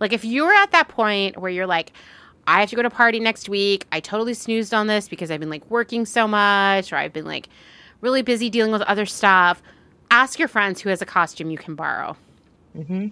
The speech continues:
Speaker 1: Or if you're stuck on making something out of stuff you already own, ask your friends for suggestions.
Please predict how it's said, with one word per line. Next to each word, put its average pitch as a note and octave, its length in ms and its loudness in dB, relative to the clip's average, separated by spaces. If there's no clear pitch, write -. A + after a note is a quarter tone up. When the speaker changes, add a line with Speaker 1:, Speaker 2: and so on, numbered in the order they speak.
Speaker 1:
Or E4 160 6
if E4 160 0
you're B3+ 80 -2
stuck - 580 0
on G3 240 0
making F#3+ 300 -4
something G3 300 -6
out F#3 120 -2
of F3 60 -10
stuff - 240 -10
you F#3 60 -10
already F3+ 360 0
own, G#3 340 -4
ask F#3+ 240 0
your C#4+ 100 4
friends G#3 360 -2
for G#3+ 120 -6
suggestions. C3+ 1200 -12